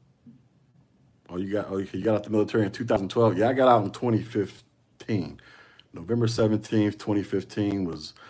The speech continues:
my last day in the U S Army after thirteen years. If I had stayed in, I'd be at nineteen years in the military. About to hit my twentieth year next, next year, next, uh, April twenty-ninth. April twenty-ninth, twenty twenty-two would, would be my twentieth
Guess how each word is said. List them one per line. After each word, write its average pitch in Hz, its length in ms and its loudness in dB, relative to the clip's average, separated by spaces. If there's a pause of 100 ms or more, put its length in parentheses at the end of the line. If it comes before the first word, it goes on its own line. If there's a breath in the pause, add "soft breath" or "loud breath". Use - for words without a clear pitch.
(260 soft breath)
my 92 180 -4
last 101 440 4
day 104 180 2
in 90 100 0
the 78 100 -8
U 113 220 4
S 110 160 4
Army 110 420 2
after 82 220 -8
thirteen 147 720 0
years. - 920 -4 (1400 loud breath)
If - 100 -10
I 160 80 10
had 156 140 8
stayed 165 360 10
in, 160 180 10
I'd 151 160 8
be 127 140 10
at 113 80 6
nineteen 147 500 6
years 156 260 8
in 147 60 6
the 151 40 6
military. 110 640 6 (200)
About 123 260 2
to 131 100 6
hit 117 200 4
my 131 160 6
twentieth 139 460 4
year 135 160 6
next, 120 480 2
next 123 320 0
year, 127 320 4
next, 123 260 -2
uh, 117 240 4
April 131 240 2
twenty-ninth. 131 680 2 (680 loud breath)
April 196 240 8
twenty-ninth, 180 580 10
twenty 165 280 6
twenty-two 143 440 4
would, 113 300 6
would 110 160 4
be 120 140 4
my 107 400 2
twentieth 131 640 0